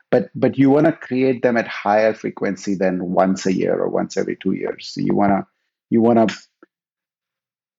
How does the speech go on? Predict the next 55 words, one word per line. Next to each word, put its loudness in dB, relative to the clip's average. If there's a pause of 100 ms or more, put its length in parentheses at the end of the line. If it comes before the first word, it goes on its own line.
(140)
have 0
videos 2
as -2
a -2
part -2
of 0
your 0
social -2
media 0
strategy, 0
as -2
part 0
of -4
your -2
YouTube -6
channel, -4
just -2
constantly, 0
and 2
repurpose 2
stuff. -4 (120)
Like, -2
you 0
have 2 (460)
recordings 4
of 2
webinars, 0
you -8
can -2
create 0 (100)
clips -2
from -2
it. -4
You 0
have, 0
um, -2 (420)
blogs, 2
you -4
can -8
create -4
videos -2
from -4
blogs. 2
You 2
have 2
a 0
story 2
that 0
you -2
can -4
tell, -2
you -2
can -12
create 0
videos -2